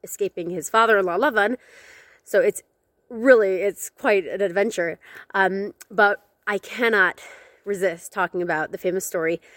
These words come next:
of Rachel and Leah, because as a woman, I relate to this story on such an emotional level. I just can't resist. So here we go.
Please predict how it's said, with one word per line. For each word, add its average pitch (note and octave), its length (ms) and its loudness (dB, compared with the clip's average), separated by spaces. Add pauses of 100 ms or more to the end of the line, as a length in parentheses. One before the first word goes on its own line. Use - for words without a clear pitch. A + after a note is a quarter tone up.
(200)
of E3 180 -10
Rachel F3 300 -2
and E3 200 -4
Leah, D#3+ 300 -6 (260)
because G3 200 -8
as G#3+ 180 0
a A#3 60 2
woman, G3 280 0
I F3+ 120 -2
relate F#3 340 -2
to - 100 -20
this F#3+ 140 -8
story F#3 460 -2 (200)
on F#3+ 120 -6
such - 380 -6
an G3 120 -6
emotional F#3 520 -2
level. G3+ 360 0 (440)
I F#3+ 80 -6
just F3+ 160 -8
can't F3+ 160 -6
resist. E3 420 -10 (800)
So D#3+ 160 -6
here G#3+ 160 2
we F#3+ 100 4
go. - 220 -4